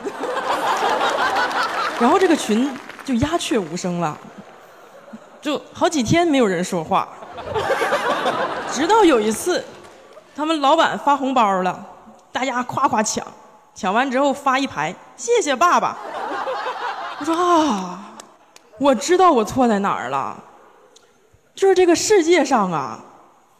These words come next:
最亲密的永远都是亲情。”但是慢慢的，就是我也学会这些黑话了，因为确实挺好用的。我并且把它灵活运用在了我的生活里。你比如说我妈贾女士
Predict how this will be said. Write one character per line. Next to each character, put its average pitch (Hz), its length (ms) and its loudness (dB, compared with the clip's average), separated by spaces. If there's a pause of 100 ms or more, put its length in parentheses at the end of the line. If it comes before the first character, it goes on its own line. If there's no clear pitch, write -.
(120)
最 415 180 4
亲 - 260 4
密 262 240 4
的 165 240 -4 (100)
永 214 160 2
远 294 140 2
都 214 120 0
是 214 120 0
亲 214 360 2
情。” - 260 -6 (1900)
但 381 100 2
是 370 120 2
慢 392 160 6
慢 320 200 2
的， 320 80 2
就 277 100 -4
是 302 40 -2
我 247 220 0
也 311 160 2
学 180 240 -4
会 269 160 2
这 220 120 0
些 185 140 -2
黑 175 260 -4
话 170 280 2
了， - 240 -10 (180)
因 240 80 -4
为 254 80 0
确 302 160 0
实 240 140 2
挺 247 120 -2
好 214 140 2
用 220 180 -2
的。 - 80 -12 (440)
我 190 100 -6
并 294 160 -2
且 226 180 -2
把 196 140 -2
它 220 140 0
灵 226 220 0
活 220 140 2
运 226 60 0
用 214 120 0
在 202 140 0
了 190 100 -2
我 147 80 -4
的 165 80 -6
生 214 300 -4
活 113 140 -10
里。 - 120 -14 (500)
你 190 80 -6
比 196 40 0
如 208 100 2
说 214 120 2
我 170 160 2
妈 170 280 0 (140)
贾 185 160 0
女 214 180 0
士 160 240 -10